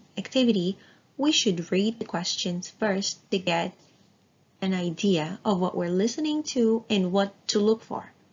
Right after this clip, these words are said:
right? So in dialogue one, we have number one,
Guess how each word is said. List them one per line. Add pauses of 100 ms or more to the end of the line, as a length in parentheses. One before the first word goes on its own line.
(120)
right? (260)
So
in
dialogue
one, (320)
we
have
number
one,